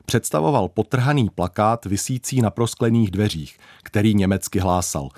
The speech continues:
"Vítej v jednadvacátém století, milá jízdenko." Obrázky pod sloganem názorně představovaly evoluci jízdního dokladu.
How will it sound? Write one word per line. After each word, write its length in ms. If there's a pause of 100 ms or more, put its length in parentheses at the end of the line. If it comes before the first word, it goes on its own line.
(240)
"Vítej 400
v 40
jednadvacátém 840
století, 640 (100)
milá 320
jízdenko." 640 (280)
Obrázky 480
pod 180
sloganem 580
názorně 540
představovaly 760
evoluci 480
jízdního 520
dokladu. 420